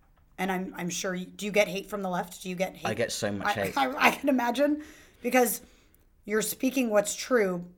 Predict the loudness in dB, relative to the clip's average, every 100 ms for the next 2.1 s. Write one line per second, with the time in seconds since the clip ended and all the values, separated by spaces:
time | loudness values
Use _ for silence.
0 | _ _ _ 0 0 -2 _ _ -16 -16
1 | -16 -20 -20 _ _ 0 0 2 2 4
2 | 2